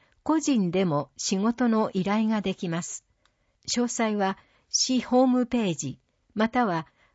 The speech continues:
各事業所のホームページを確認してください。アイディー一零零四二八一。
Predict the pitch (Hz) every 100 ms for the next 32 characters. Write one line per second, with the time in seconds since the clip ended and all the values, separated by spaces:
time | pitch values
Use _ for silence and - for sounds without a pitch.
0 | - 285 302 247 185 190 202 254 285 -
1 | 262 247 247 - - 254 285 285 277 277
2 | 269 214 196 170 147 - - 170 196 180
3 | 170 156 - 147 160 156 - 151 135 _
4 | _ _ _ _ _ _ _ _ _ _
5 | _ _ - 208 226 220 202 170 - _
6 | _ _ _ _ 208 208 277 269 269 208
7 | 160 185 151 120 _ _ _ 202 247 262
8 | 254 254 185 156 - 185 - 180 170 -
9 | -